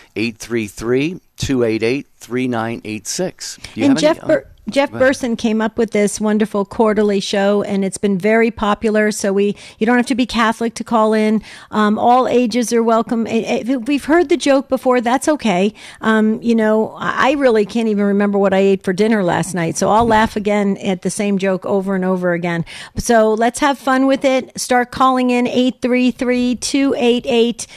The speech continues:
Speaker 2: three nine eight six. Give us your best clean joke. And Jerry, we've got Chris in San Antonio, Texas on Guadalupe Radio Network is going to give us the second joke, uh, 'cause Jack Williams, uh, shared the first one. So Chris, take it away.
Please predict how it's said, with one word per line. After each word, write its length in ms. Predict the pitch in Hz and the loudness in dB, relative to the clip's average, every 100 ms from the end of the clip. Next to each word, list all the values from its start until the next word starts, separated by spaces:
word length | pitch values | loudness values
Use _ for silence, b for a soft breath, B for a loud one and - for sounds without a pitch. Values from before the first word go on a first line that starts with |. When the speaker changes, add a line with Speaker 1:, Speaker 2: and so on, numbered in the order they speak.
| B _ | B _
Speaker 2:
three 320 | 247 262 269 | 0 4 4
nine 480 | 254 240 240 240 - | 4 2 2 2 0
eight 240 | 247 226 | -2 -2
six. 500 | - - 247 240 - | -4 0 0 0 -8
Give 200 | - 240 | -2 0
us 160 | 240 - | 0 0
your 80 | 233 | -2
best 460 | 190 233 240 - | 2 2 2 -4
clean 340 | - 262 247 240 | -2 2 2 2
joke. 340 | 240 240 240 | 2 2 2
And 200 | 240 233 | 0 -2
Jerry, 440 | 262 269 262 196 - B B | 2 2 2 0 -4 B B
we've 220 | 294 220 | -2 2
got 280 | 277 262 - | 2 2 -2
Chris 460 | - 294 254 - | -4 0 0 -2
in 220 | - 254 247 | -2 0 0
San 280 | - 285 | 0 2
Antonio, 560 | 285 277 285 277 277 269 | 2 2 2 2 2 0
Texas 540 | - 285 - 240 214 240 | 0 -2 0 0 0 2
on 100 | 240 | 0
Guadalupe 720 | 269 269 285 285 277 262 277 | 2 4 4 2 0 0 0
Radio 440 | 247 247 254 240 226 | 2 0 2 0 2
Network 460 | 226 - 202 190 | 0 0 -2 -2
is 160 | 202 185 | -4 -2
going 240 | 233 233 | 0 0
to 100 | 233 | 0
give 160 | 220 226 | -2 0
us 140 | 233 | 0
the 100 | - | -2
second 560 | 269 - 359 349 233 196 | -6 -2 -4 -2 -6 -6
joke, 400 | - 190 165 - B B B | -2 0 0 -6 B B B
uh, 160 | - 208 | 0 0
'cause 180 | 196 190 | 2 0
Jack 280 | 220 220 214 | 2 2 2
Williams, 440 | 226 220 226 202 | 0 2 2 0
uh, 240 | - 202 196 | 0 0 0
shared 320 | - 220 208 | 0 -2 -2
the 60 | |
first 300 | 202 269 - | 0 0 0
one. 300 | 302 311 320 | -2 0 0
So 180 | - 214 | 0 -2
Chris, 380 | 196 285 339 - | 0 0 0 -2
take 260 | - 233 262 | 0 0 2
it 60 | |
away. 440 | 277 294 277 262 | 4 4 4 0